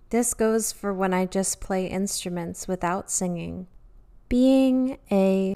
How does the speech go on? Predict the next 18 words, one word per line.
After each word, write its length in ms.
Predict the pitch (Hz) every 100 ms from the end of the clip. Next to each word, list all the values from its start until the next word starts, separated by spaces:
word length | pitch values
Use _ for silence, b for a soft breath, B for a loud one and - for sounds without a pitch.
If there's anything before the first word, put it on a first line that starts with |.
| -
perfectionist, 1040 | - - 147 - - 190 196 214 208 - -
as 340 | 180 185 185
I 280 | - 175 170
have 360 | 170 170 165 -
talked 480 | - 202 214 208
about 340 | 185 175 160 -
this 200 | 170 -
before, 720 | 175 - - 185 175 - - b b b b - - -
I 460 | 214 233 269 269 -
have 420 | - 214 208 202 - -
really 800 | 196 190 185 247 320 370 359 359 - -
learned 720 | 208 196 208 269 247 202 190
to 200 | - 202
lean 560 | 196 202 220 233 247 -
into 600 | 190 185 180 202 196 202 b b b b b - - -
imperfection 1600 | 214 214 226 220 - 202 - - 196 170 - - 180 170 180 196 - - - - - - - -
and 520 | 208 190 180 180 180 - -
for 800 | - 220 196 196 190 185 196